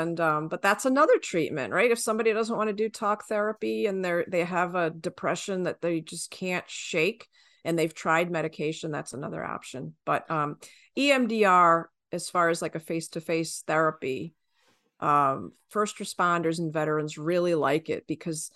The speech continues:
you know, they don't have to talk that much. It's really about finding memories that still bother you, and you go to the worst part of it, and then we,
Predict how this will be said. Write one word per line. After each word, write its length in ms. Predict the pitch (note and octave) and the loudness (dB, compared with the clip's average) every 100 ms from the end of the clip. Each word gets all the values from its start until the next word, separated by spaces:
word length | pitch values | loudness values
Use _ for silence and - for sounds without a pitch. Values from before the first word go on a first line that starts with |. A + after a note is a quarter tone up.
| _ _ - | _ _ -4
you 100 | G#3 | 0
know, 160 | D3+ | 0
they 180 | E3+ G3 | 2 0
don't 320 | F#3+ F#3+ F#3+ | 2 0 -2
have 240 | F#3 F#3 - | -4 -6 -6
to 80 | D#3+ | -10
talk 440 | - - F#3+ - | -10 -4 -4 -2
that 240 | D#3 D#3 D3+ | -4 -4 -2
much. 360 | F#3+ D3 - | -4 -4 -8
It's 200 | D#3 - | -14 -6
really 340 | E3 E3+ E3+ D#3 | -2 2 2 2
about 380 | - D3+ - | 2 2 2
finding 360 | D#3 D3 D#3 D#3+ | 0 0 0 -2
memories 400 | D#3 D#3 D#3 D#3 | -2 -2 0 -2
that 80 | D#3+ | -4
still 260 | - D#3+ D#3 | -8 -4 2
bother 380 | D3 D3 D#3 D#3 | 4 6 6 2
you, 260 | D#3 D3+ | 4 4
and 140 | D#3 D3+ | 2 0
you 160 | D3+ - | -6 -2
go 140 | D3 | 0
to 40 | D#3 | 2
the 100 | D#3+ | 2
worst 300 | D#3 D#3 - | 0 -2 -2
part 200 | D3+ D3+ | 0 0
of 120 | D3+ | 0
it, 80 | D3+ | -2
and 100 | D#3 | -2
then 80 | D3+ | -2
we, 140 | E3 | -2